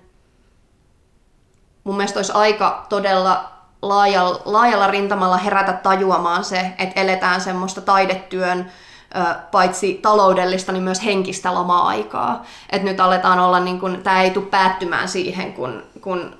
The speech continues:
kun tää pandemia päättyy, vaan tällä on tosi pitkät seuraukset. Et mä erityisesti ajattelen ihmisiä,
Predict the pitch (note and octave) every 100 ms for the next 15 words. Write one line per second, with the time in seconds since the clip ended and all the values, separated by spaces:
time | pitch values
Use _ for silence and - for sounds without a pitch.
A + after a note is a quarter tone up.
0 | _ F#3+ F#3 F#3 F3 E3+ - - - G#3+
1 | G#3 F#3+ F3+ F#3 F#3+ F3+ - - F#3+ F#3+
2 | F#3+ F#3+ F#3+ F#3+ F#3+ F#3+ F#3+ - F#3 -
3 | - - A3+ A3+ A3+ A3+ - - _ _
4 | - - - - F#3+ A#3+ G3+ F#3+ F#3 F#3+
5 | F#3 F#3 - F#3+ F#3 - _ _ _ _
6 | _ _ - G3 F#3+ F#3+ G3 F#3 F#3 F#3+
7 | F#3+ F#3 F#3+ F#3+